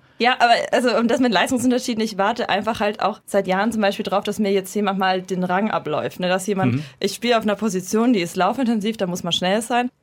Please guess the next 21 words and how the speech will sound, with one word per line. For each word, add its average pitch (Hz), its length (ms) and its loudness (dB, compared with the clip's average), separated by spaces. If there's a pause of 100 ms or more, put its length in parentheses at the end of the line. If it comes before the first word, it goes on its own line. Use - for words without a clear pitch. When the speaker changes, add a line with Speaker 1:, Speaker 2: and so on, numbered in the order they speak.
(340)
Speaker 1:
Ich 214 200 -2
bin, 226 420 0
würde 214 140 2
ich 214 80 -4
sagen, 196 240 2
schon 208 160 0
noch 247 100 0
schnell, 196 380 0 (300)
ähm, 196 200 0
aber 196 300 4
das 190 240 -2
hat 214 80 0
über 202 260 4
die 208 360 2 (100)
Jahre 214 400 2
auch 294 100 -2
abgenommen. 185 760 0 (260)
Ich 202 140 0
warte 240 180 2
echt - 260 -4
drauf 220 280 0